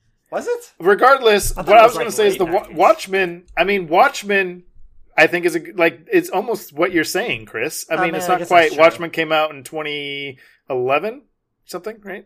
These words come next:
Speaker 2: When was Watchmen?
Speaker 1: Yeah.
Speaker 2: Regardless, like, it was, like, and people, the reception to that was not good, right? It wa-, like, in general, it was pretty mediocre. Some people really like it, but overall, the reception was just, like, I don't know, meh,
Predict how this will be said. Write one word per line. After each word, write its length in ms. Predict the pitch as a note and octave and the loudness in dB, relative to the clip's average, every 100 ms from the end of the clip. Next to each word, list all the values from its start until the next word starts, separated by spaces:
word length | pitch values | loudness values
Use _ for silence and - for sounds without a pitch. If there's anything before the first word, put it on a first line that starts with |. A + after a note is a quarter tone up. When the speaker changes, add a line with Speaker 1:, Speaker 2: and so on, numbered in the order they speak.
| _ | _
Speaker 2:
When 160 | D3 D3 | -18 -12
was 240 | A#2+ - | -12 -12
Watchmen? 400 | A2 G#2+ - G#2 C3 | -12 -12 -12 -20 -18
Speaker 1:
Yeah. 280 | C3 A#2+ G#2+ | -20 -14 -6
Speaker 2:
Regardless, 640 | E3+ C#4 E3+ D3+ D#3 F#3 | 0 2 2 -2 -2 0
like, 180 | E3+ E3+ | 0 4
it 140 | G3 | 4
was, 280 | G#3 G3 - | 6 0 2
like, 180 | F#3 F3+ | 0 2
and 140 | F3+ D#3+ | -2 -4
people, 380 | F#3+ G3 G#3 A3 | -10 -6 -6 -4
the 140 | G3 | -4
reception 400 | G3+ A3+ B3+ A3 | -2 -4 -6 -6
to 60 | F#3 | -2
that 200 | F3+ E3 | -2 -2
was 240 | C#4 A3 | -6 -4
not 260 | B2+ - - | -8 -8 -8
good, 240 | A#2+ G#2 | -8 -6
right? 220 | A2+ - | -6 -4
It 100 | E3+ E3+ | -6 -8
wa-, 120 | F3 E3+ | -10 -6
like, 200 | D#3 E3+ | -6 -6
in 160 | D#3+ | -8
general, 320 | E3+ F#3 E3+ | -6 -4 -4
it 40 | C#3+ | -4
was 100 | C#3+ | -6
pretty 420 | - D#3 D3+ D3 _ D#3+ | -6 -6 -6 -10 _ -8
mediocre. 680 | E3 D#3 C#3 A2 G#2 G2 _ _ | -6 0 0 -2 -8 -16 _ _
Some 220 | - F3 | -8 -8
people 260 | A#3+ A3 G3+ | -6 -4 -2
really 220 | F3 E3 | -2 0
like 240 | C#3+ C#3 | 0 0
it, 220 | E3 F3 - - - | -2 -6 -10 -20 -4
but 100 | A3 | 0
overall, 500 | A#3 F3+ F3 F3 D#3+ | 2 2 4 6 4
the 100 | D#3 | 2
reception 480 | D3 D3 C#3+ D3 C#3 | -4 -4 -6 -8 -16
was 120 | C3+ | -12
just, 200 | C#3 B2+ | -10 -8
like, 320 | C3+ B2+ - - _ _ - - _ _ _ - | -8 -10 -16 -20 _ _ -20 -20 _ _ _ -14
I 80 | E3 | -12
don't 120 | B2 | -12
know, 160 | A#2 B2+ | -14 -8
meh, 300 | C#3 C3+ | -4 -4